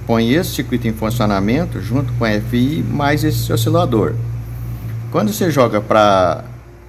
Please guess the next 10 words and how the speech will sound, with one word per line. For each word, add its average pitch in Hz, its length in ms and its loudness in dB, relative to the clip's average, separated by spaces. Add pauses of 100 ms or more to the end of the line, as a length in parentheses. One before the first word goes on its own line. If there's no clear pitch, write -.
a - 140 -8
chave 92 340 0
pra 90 460 4
F 120 360 0
M, 143 320 0 (920)
desliga 143 640 2
esse 139 280 2
circuito, 165 600 0 (140)
liga 139 340 2
esse, 156 480 2